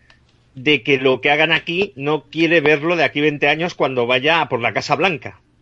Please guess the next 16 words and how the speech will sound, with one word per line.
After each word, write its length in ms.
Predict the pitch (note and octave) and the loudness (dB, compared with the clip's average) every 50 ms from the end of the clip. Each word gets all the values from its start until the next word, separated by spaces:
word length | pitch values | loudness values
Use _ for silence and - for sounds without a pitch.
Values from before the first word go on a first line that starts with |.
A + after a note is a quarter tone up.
| _ _ _ _ _ _ _ _ _ _ _ _ | _ _ _ _ _ _ _ _ _ _ _ _
Que 120 | - B2+ A2+ | -6 -6 -4
no 100 | B2 C3 | -4 -4
cometan 460 | - C#3 C3+ C#3+ C3+ D#3+ D#3+ D#3 D3+ | -4 -2 -2 0 0 0 0 0 -2
ningún, 840 | C#3 C3 C3 B2+ B2 C#3 C#3 C#3 C#3 C3+ C3+ C3 B2+ A#2+ A2 F#2 D2+ | -4 -4 -4 -4 -4 -4 -4 -4 -4 -6 -8 -8 -8 -10 -12 -14 -14
eh, 180 | D2 D#2 D#2+ - _ | -14 -16 -16 -18 _
¿cómo 200 | - - B2 B2 | -10 -6 -4 -2
diría 300 | A#2 B2 C3 C3 B2 A#2 | 0 2 4 4 4 4
yo? 160 | A#2+ A#2+ A2+ - | 2 2 0 -2
Ninguna 360 | D3+ D#3 D3+ D3+ D#3 D#3 D3 | -2 0 2 2 2 2 4
tropelía 580 | C#3+ D3 C3 A2 C3 A2+ G#2+ G2 F2+ D2+ D#2+ F#2 | 2 2 2 2 0 0 -2 -4 -8 -8 -10 -10
y 40 | A2+ | -8
que 100 | D3 C3+ | -2 0
tienen 180 | E3+ E3+ E3 | 0 2 2
que 80 | F3 F3+ | 2 2
ganar 300 | D#3 D3+ D3 D3+ C#3 A#2 | 2 2 0 0 -2 -4
limpio. 420 | B2+ B2+ A#2 G#2+ G#2 - F#2 F2 | -4 -6 -8 -8 -10 -14 -18 -20